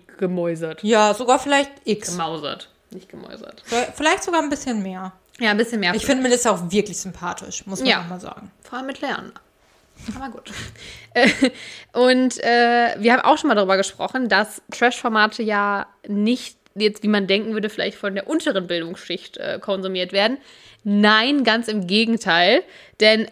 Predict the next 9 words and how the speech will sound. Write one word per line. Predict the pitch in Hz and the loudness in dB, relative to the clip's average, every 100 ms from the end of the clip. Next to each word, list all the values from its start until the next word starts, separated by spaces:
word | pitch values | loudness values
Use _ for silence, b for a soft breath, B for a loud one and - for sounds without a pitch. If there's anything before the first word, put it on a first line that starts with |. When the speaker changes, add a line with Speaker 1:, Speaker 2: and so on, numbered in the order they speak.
| - | -8
Speaker 1:
Trash | - 240 254 330 - - | 2 4 6 4 -2 -4
steht | - 226 | 0 2
nicht | 214 277 277 | 2 0 0
im | 202 | -2
Widerspruch | 208 233 - 202 | 0 0 -4 -8
zu | 202 | -6
Geschmack | 185 - 214 220 - | -6 -8 -6 -8 -8
und | 214 190 180 | -8 -4 2
Bildung. | 226 233 175 170 269 | 6 6 6 0 -2